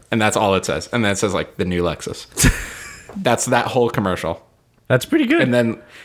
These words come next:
Speaker 1: and then, like, the next commercial. Oh, you ready for this? Okay.
Speaker 2: Oh,
Speaker 1: Next
Speaker 2: man.
Speaker 1: commercial. I'm also making this up.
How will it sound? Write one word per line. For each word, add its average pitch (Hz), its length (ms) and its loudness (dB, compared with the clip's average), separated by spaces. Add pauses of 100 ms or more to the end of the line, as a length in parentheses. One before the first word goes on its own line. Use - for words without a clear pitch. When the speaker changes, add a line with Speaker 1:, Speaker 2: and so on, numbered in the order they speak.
(100)
Speaker 1:
and 117 160 2
then, 127 100 4
like, 123 220 2
the 120 80 2
next 127 260 2
commercial. 95 420 0
Oh, 131 140 4
you 123 140 2
ready 127 120 4
for 131 100 2
this? 139 320 0
Okay. 113 440 2
Speaker 2:
Oh, 101 220 2
Speaker 1:
Next 101 280 2
Speaker 2:
man. - 60 -4
Speaker 1:
commercial. 113 420 0
I'm 110 140 -2
also 127 240 2
making 123 320 0
this 113 180 0
up. - 280 0